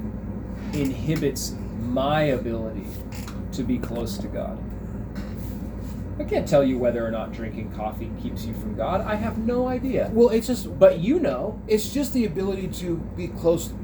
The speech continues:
Speaker 2: the closest to God that comes from the temple for me. But I'm not, I've never been a real strong temple attender.
Speaker 1: Uh-huh.
Speaker 2: Attender? Uh,
Speaker 1: Attendee.
Speaker 2: Attendee, thank you.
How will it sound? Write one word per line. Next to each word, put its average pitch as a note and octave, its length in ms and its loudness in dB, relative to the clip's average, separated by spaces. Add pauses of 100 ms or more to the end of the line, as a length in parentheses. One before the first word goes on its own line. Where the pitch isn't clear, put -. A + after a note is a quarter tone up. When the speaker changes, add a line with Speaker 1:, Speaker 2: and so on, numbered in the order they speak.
(120)
Speaker 2:
the D#3 140 2
closest - 440 2
to D3+ 80 -4
God C#3 160 0
that - 100 -4
comes C#3 160 -4
from B2+ 140 -6
the - 80 -6
temple G#3+ 340 -2 (220)
for - 80 -2
me. - 220 -2 (1000)
But G3 140 2
I'm A3 100 6
not, A#3 300 2
I've G3 200 -2
never G#3 200 2
been G#3 140 0
a G3 60 -4
real F3+ 240 -4 (120)
strong F3+ 360 -4
temple E3+ 480 -4
attender. G3 520 0 (440)
Speaker 1:
Uh-huh. - 260 -2 (300)
Speaker 2:
Attender? C3+ 380 -4 (580)
Uh, - 640 -6
Speaker 1:
Attendee. - 640 -6
Speaker 2:
Attendee, C#3+ 520 0
thank C3 280 -2
you. F#2 100 -4